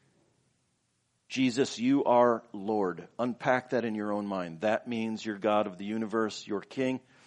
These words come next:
You came to get me, you're Messiah. You paid my sin debt. I believe that and I confess it. Confess and believe. Galatians two twenty, Paul says, "I have been crucified with Christ.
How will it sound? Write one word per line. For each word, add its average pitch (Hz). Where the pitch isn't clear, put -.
You 110
came 110
to 101
get 131
me, 127
you're 117
Messiah. 131
You 107
paid 113
my 98
sin 131
debt. 131
I 110
believe 110
that 123
and 110
I 104
confess 98
it. -
Confess -
and 95
believe. 92
Galatians 120
two 123
twenty, 117
Paul 110
says, 113
"I 123
have 113
been 110
crucified 135
with 107
Christ. -